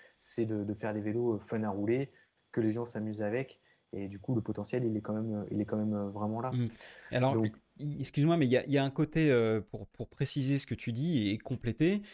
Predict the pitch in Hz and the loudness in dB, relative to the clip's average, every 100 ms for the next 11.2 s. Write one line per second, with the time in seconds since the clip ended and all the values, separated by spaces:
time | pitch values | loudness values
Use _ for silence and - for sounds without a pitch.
0 | - - - 120 123 - 135 143 143 190 | -20 -20 -4 2 2 4 4 4 2 2
1 | 170 120 117 - 139 120 101 98 92 92 | 2 2 -2 -2 0 2 0 0 -2 -4
2 | 90 92 90 110 - - - - 78 78 | -4 -6 -10 -14 -20 -20 -20 -16 -14 -14
3 | - 143 127 - 120 170 139 - _ _ | 0 0 2 0 2 0 -2 -8 _ _
4 | _ - 104 104 101 107 120 113 101 98 | _ -10 -8 -8 -4 0 0 2 0 -2
5 | 98 98 92 92 87 87 95 98 92 - | -2 -2 -4 -6 -6 -8 -8 -6 -8 -6
6 | - - 143 101 104 98 110 117 123 120 | -8 -6 -6 -4 -2 2 4 6 6 4
7 | 104 90 87 98 101 - 127 117 104 - | 2 -4 -8 -10 -10 -8 -4 -2 -2 -6
8 | 98 110 - - 110 - - 127 123 123 | -2 -2 -4 -8 -8 -10 -6 -2 0 0
9 | 110 - _ - 113 113 113 113 123 120 | -2 -8 _ -4 -2 0 -2 0 0 0
10 | 113 - _ _ _ 151 139 127 113 107 | -2 -12 _ _ _ 4 4 2 -2 -2
11 | 117 175 | 0 0